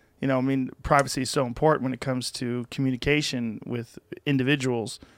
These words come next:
and this is why you created Signal. But when you can sort of hide all the various elements that are involved in all these different process, all these different things that we buy and use,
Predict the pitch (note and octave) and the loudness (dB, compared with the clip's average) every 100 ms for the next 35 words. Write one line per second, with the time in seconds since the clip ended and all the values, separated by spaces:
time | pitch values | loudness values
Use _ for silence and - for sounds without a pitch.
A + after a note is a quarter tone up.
0 | _ - A#2+ B2+ B2 A2+ C3 A#2 - D#3+ | _ -6 -4 -2 -2 -2 -4 -4 0 0
1 | D3 A2+ A2 - - - _ - C#3 - | 0 -2 -10 -18 -20 -20 _ 0 0 0
2 | _ - D3 C#3+ D3 D3 C#3+ C3 - _ | _ -10 0 2 2 0 -2 -4 -6 _
3 | _ _ _ _ _ A3 - F3 D#3 A#2+ | _ _ _ _ _ -6 0 2 2 0
4 | C#3 C#3+ F3 D#3+ B2+ B2+ B2 - - _ | 4 6 8 6 2 -2 -6 -10 -20 _
5 | _ _ _ _ - _ _ - D3 D3+ | _ _ _ _ -20 _ _ 4 6 6
6 | C#3 B2 C#3 D3 C#3+ C3+ - C#3 C#3 C3 | 4 2 6 6 6 4 2 2 4 2
7 | B2+ - C3 B2+ A#2+ B2 C3 B2+ B2+ A#2+ | 0 -2 -2 -2 0 2 4 4 4 0
8 | A#2+ - B2 A#2+ A#2 A#2 - _ C#3 D#3+ | -6 -6 -4 -2 -2 -2 -4 _ 4 6
9 | E3 C#3 A#2 B2 - A#2+ - B2+ A2+ - | 6 2 -2 -4 -4 -6 0 0 0 -2
10 | A2+ A#2+ E3 D3+ C#3 C3+ B2+ C3 B2 C3 | -2 2 4 2 -2 -4 -4 -4 -2 -2
11 | A#2 A#2+ A#2 A#2 A2+ G#2 A2+ A2+ B2 A#2 | -2 0 2 2 0 -2 -4 -2 -2 -2
12 | A2 G#2+ | -4 -10